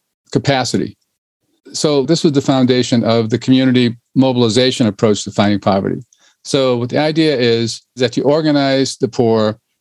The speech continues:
to act on their own behalf, and somehow magically that would turn into the end of poverty.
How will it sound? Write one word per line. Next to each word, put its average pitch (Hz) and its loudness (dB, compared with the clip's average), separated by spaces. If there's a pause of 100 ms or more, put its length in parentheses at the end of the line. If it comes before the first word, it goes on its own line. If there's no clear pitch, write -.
(100)
to 123 0
act 131 -4
on 123 4
their 117 2
own 120 2
behalf, 107 0 (640)
and 120 -2
somehow 123 -2
magically 127 0
that 117 0
would 117 0
turn 113 0
into 107 0
the 98 2
end 101 0
of 92 -6
poverty. 92 -2